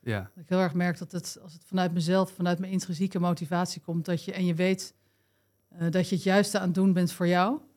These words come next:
Speaker 2: dat dus die andere dingen redelijk wegvallen. Ook goedkeuring van mijn ouders bijvoorbeeld.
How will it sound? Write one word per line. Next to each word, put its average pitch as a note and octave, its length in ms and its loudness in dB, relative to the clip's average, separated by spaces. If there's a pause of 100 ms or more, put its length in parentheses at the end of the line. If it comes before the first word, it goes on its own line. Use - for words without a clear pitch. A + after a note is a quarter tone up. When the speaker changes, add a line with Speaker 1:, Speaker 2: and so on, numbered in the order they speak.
(480)
Speaker 2:
dat F3+ 200 -2
dus F#3+ 160 0
die F#3+ 200 -4
andere G3 260 0
dingen F3+ 420 2
redelijk F#3 320 0
wegvallen. D3+ 540 -4 (160)
Ook F3+ 160 -6
goedkeuring F3 440 0
van E3 100 -4
mijn E3 140 -2
ouders E3+ 260 -2
bijvoorbeeld. D#3+ 520 -10